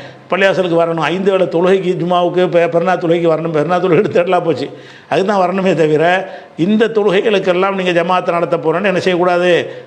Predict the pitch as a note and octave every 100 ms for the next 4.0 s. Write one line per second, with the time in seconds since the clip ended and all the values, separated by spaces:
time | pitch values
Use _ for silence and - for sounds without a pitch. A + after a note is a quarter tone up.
0 | - - E3+ F#3+ F3+ D3 E3 D3+ D3+ D3+
1 | E3+ F3 D#3+ D3+ D3 D3 C#3+ A#3 F#3+ D#3
2 | G3 F#3+ D#3+ D3+ D#3+ D3+ B2 - F#3 G#3+
3 | G3 G3 G#3+ F3+ E3+ C#3+ C#3 C#3 F#3+ C#4